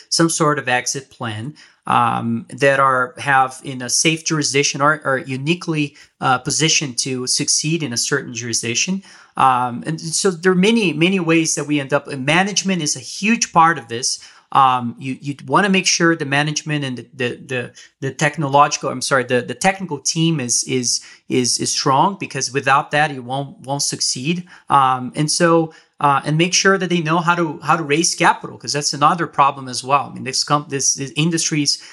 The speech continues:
uh, you know, they don't make any money. They're, they're in the business to dilute themselves, to then explore. And if they find something,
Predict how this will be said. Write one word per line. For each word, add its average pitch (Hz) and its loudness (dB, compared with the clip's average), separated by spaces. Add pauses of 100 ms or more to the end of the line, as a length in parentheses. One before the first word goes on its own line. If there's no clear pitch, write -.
(180)
uh, 131 0 (100)
you - -16
know, 123 -2
they 135 -2
don't 165 2
make 175 0
any 135 -6
money. 120 -10
They're, 127 -6
they're 135 2
in 156 2
the 165 2
business 165 0
to 135 -8
dilute 135 -4
themselves, 156 0
to 135 -10
then 139 -2
explore. 151 2 (240)
And 151 0
if 147 0
they 147 -2
find 170 2
something, 143 -4